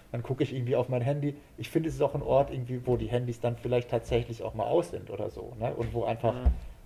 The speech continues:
Speaker 1: ich konzentriere mich einfach auf diesen Film und bin irgendwie tatsächlich in der anderen Welt. Ich bin
Speaker 2: Ja,
Speaker 1: woanders und lass mich
Speaker 2: schon.
Speaker 1: drauf ein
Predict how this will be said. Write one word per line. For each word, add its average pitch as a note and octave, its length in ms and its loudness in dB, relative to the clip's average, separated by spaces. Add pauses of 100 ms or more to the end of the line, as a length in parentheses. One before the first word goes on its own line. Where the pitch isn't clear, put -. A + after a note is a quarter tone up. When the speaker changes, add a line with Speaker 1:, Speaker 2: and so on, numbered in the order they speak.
(240)
Speaker 1:
ich - 160 -4
konzentriere B2 480 0
mich A#2 180 -2
einfach A2+ 220 0
auf G#2+ 120 -6
diesen G#2+ 220 -8
Film C3+ 240 -2
und G#2 120 -8
bin A2+ 140 4
irgendwie G#2+ 540 -6
tatsächlich A#2+ 520 0
in A#2+ 100 -6
der G#2+ 140 -2
anderen G#2+ 260 -2
Welt. A#2 140 6
Ich A2 120 -10
bin A#2+ 160 2
Speaker 2:
Ja, A2+ 100 4
Speaker 1:
woanders G#2+ 460 2
und A2+ 100 -4
lass A2+ 160 2
mich A#2 80 -2
Speaker 2:
schon. A2 240 8
Speaker 1:
drauf C3+ 80 4
ein C#3 220 8